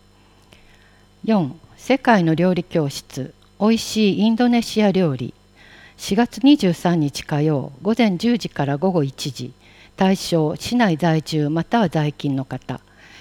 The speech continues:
定員二十四名、申し込み順。内容、ナシゴレン、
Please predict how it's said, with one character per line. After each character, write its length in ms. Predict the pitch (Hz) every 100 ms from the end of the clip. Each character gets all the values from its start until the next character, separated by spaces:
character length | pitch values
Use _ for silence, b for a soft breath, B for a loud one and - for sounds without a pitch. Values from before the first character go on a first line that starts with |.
| B -
定 180 | 190 175
員 480 | 160 156 139 170 -
二 180 | 226 247
十 260 | 208 160
四 280 | 185 202 165
名、 260 | 139 127 160
申 220 | 185 202
し 100 | -
込 140 | 185
み 140 | 165 139
順。 300 | 135 123 147 b b b b b -
内 320 | 175 180 170
容、 340 | 160 151 143 -
ナ 160 | 165 170
シ 160 | - 240
ゴ 140 | 240
レ 140 | 160
ン、 140 | 127